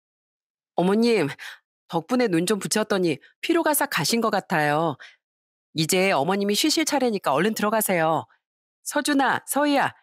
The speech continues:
이제 엄마한테 오자. 할머니랑만 놀면 할머니가 피곤해하셔." 그렇게 저희 집안은 늘 서로 배려하며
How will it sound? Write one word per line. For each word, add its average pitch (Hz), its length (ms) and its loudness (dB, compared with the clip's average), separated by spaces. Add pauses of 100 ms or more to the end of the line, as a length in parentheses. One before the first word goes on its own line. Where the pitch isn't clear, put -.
(320)
이제 180 180 -2
엄마한테 233 480 0
오자. 165 420 0 (600)
할머니랑만 285 720 2
놀면 180 460 0
할머니가 269 420 0
피곤해하셔." 202 1000 0 (1200)
그렇게 180 300 0
저희 180 260 0
집안은 156 560 -2 (380)
늘 165 200 0
서로 254 260 0
배려하며 170 580 -2